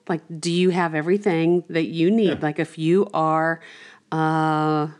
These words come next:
Speaker 1: I don't know, like a, a certain kind of chef, like a, a, an outdoor brick oven
Speaker 2: Mm.
Speaker 1: pizza maker, do you have an outdoor brick oven?
Speaker 2: Yeah.
Speaker 1: You know, if that's
Speaker 2: Right.
Speaker 1: what you love to do.
Speaker 2: Yeah.
Speaker 1: So there can be physical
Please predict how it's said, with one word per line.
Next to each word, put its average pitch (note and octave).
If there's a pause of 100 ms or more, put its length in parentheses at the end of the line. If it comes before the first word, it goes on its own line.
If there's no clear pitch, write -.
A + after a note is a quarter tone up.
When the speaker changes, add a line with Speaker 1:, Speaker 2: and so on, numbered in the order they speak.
(1600)
Speaker 1:
I D#3+
don't G#3+
know, E3+
like F3
a, D#3+
a E3+
certain F3
kind E3+
of D#3
chef, - (540)
like D#3+
a, D#3
a, -
an D#3+
outdoor E3
brick E3
oven D#3+ (400)
Speaker 2:
Mm. A2+
Speaker 1:
pizza G#3
maker, D#3+ (560)
do G#3+
you B3
have B3+
an A#3+
outdoor B3
brick C4
oven? D#4
Speaker 2:
Yeah. F#2+ (340)
Speaker 1:
You A3+
know, G3
if F3
that's A3
Speaker 2:
Right. -
Speaker 1:
what A#3
you B3
love A#3
to A3
do. A#3
Speaker 2:
Yeah. G#3+
Speaker 1:
So F#3+ (220)
there G#3
can G#3
be A#3+
physical B3